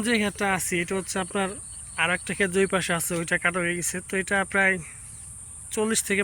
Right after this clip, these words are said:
পাঁচচল্লিশ দিন আগে ঘাসটা কাটা হতো। normally কিন্তু আপনি এই সময় চল্লিশ দিন বা পাঁচচল্লিশ দিন হয়ে গেলে ঘাসটা তুলনামূলক কিন্তু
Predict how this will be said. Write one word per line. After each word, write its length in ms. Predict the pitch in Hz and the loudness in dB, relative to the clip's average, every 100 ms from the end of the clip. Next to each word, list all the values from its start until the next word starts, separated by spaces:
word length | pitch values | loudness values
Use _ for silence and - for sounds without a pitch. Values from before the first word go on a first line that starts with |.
| 202 | 2
পাঁচচল্লিশ 340 | 202 - 180 | 0 -2 -2
দিন 80 | 185 180 | 2 6
আগে 120 | 185 175 | 6 6
ঘাসটা 260 | 160 - 175 | 2 -2 0
কাটা 140 | 180 160 | 2 0
হতো। 160 | 156 156 - 208 | -2 -8 -4 0
normally 320 | 175 180 196 196 | 2 2 0 0
কিন্তু 160 | 196 180 196 | -2 0 -2
আপনি 120 | 196 - | -4 0
এই 60 | 208 196 | 0 0
সময় 200 | 190 175 160 | -2 -2 2
চল্লিশ 240 | 208 214 196 | 2 2 0
দিন 80 | 190 190 | 0 2
বা 60 | 185 | 2
পাঁচচল্লিশ 340 | 190 - 185 185 | 2 0 -2 2
দিন 60 | 190 | 2
হয়ে 120 | 180 196 | 4 4
গেলে 160 | 196 160 - - - - - - | 4 2 -2 -12 -14 -14 -8 0
ঘাসটা 280 | 156 - 190 170 | 0 2 0 2
তুলনামূলক 500 | 202 196 190 190 175 | 4 4 4 2 0
কিন্তু 160 | 180 | -2